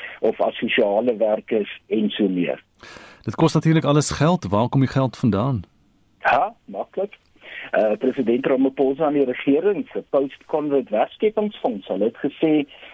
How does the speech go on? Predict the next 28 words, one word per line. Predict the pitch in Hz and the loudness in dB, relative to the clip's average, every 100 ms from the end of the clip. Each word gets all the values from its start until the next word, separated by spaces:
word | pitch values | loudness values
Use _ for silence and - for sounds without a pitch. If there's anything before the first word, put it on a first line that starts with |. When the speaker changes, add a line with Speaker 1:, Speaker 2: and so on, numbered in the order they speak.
| - | -4
Speaker 1:
eh, | 127 127 131 | 0 2 0
ons | 143 151 | -2 -2
moet | 180 110 | -4 0
werk | 135 202 | 0 0
skep | _ - 196 - | _ -2 -2 -2
van | - 110 | -4 -2
daardie | 104 107 139 135 113 | 0 0 0 -2 -2
driehonderdduisend | 120 139 147 135 107 113 131 147 135 | 0 2 2 0 0 -2 0 -2 0
assistentonderwysers | 117 - - 147 143 147 143 107 107 131 180 160 | -2 -4 -4 -2 0 0 0 2 0 0 -2 -2
wat, | 156 147 - | -2 -2 -2
eh, | 156 147 - - - | 0 0 -4 -20 -16
vanaf | - 185 190 147 | -2 0 0 -2
die | 117 202 240 | -2 0 2
maand, | 156 95 _ - _ - | 0 -2 _ -20 _ -20
eh, | - 107 | -2 0
eh, | 101 101 - 104 95 90 95 92 | 2 0 0 0 0 0 -2 -2
eh, | - - | -2 0
al | 110 104 | 0 -2
klaar | - 185 160 143 | 0 2 2 0
begin | 110 - 151 127 | -6 -6 -2 0
by | 113 113 | 0 -2
skole, | - - 156 131 113 - - - | -4 2 2 4 2 0 -18 -8
eh, | 117 110 | -2 0
uitgeplaas | 143 139 - 151 139 107 104 | 0 -2 -2 -2 2 0 0
word. | - 110 - - _ - - | 0 0 0 -6 _ -20 -6
En | 110 107 | -2 -2
hierdie | 107 98 143 202 175 | 0 2 2 2 -2
voorstel | - 135 - 127 | 0 0 0 -4